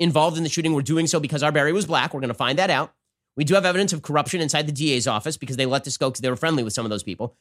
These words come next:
Okay, that receives inordinate coverage. Good. But there was a case yesterday that received no coverage.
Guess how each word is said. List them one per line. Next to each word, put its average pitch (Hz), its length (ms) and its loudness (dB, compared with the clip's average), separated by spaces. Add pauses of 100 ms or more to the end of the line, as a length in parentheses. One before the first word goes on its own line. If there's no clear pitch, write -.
(120)
Okay, 170 340 0
that 190 100 2
receives 202 280 -2
inordinate 170 500 2
coverage. 113 340 -6 (180)
Good. - 300 2 (1040)
But 214 260 2
there 180 80 0
was 156 100 0
a 156 40 -4
case 202 200 4
yesterday 170 400 2
that 170 100 0
received 180 340 -2
no 247 220 4
coverage. 92 400 -8